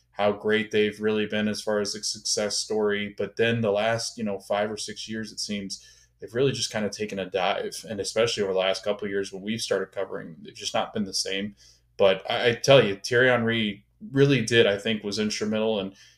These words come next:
in bringing a lot of these players over, because some of these players that are over here now were people that grew up watching Thierry Henry, and they were in their prime, getting ready to start high school or get into college or starting those youth academy teams across,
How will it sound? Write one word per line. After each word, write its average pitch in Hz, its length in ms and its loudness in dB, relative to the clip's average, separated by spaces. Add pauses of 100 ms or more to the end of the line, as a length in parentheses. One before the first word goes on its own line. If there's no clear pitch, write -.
(120)
in 107 180 -2
bringing 110 360 4
a 101 80 -2
lot 95 220 2
of 95 60 -2
these 98 140 -8
players 98 320 0
over, 98 200 -2
because 101 380 -4
some 117 140 2
of 120 60 2
these 113 140 -2
players 107 420 2
that 101 80 -2
are 101 140 0
over 101 160 -4
here 95 180 -8
now 113 320 0
were 110 320 -2
people 117 340 -6
that 110 280 0
grew 107 240 -2
up 104 120 -4
watching 110 340 0
Thierry 110 280 0
Henry, 110 440 -4 (340)
and 110 200 0
they 110 120 6
were 110 160 4
in 107 100 4
their 107 160 2
prime, 107 420 2
getting 107 200 -4
ready 104 220 -2
to 101 80 -12
start - 260 0
high 107 180 2
school 110 320 -6
or 104 180 0
get 104 140 -4
into 104 200 -2
college 104 580 0
or 95 160 -4
starting 110 360 -2
those 101 180 -6
youth 107 140 -8
academy 107 420 0
teams 107 440 -4
across, - 440 -2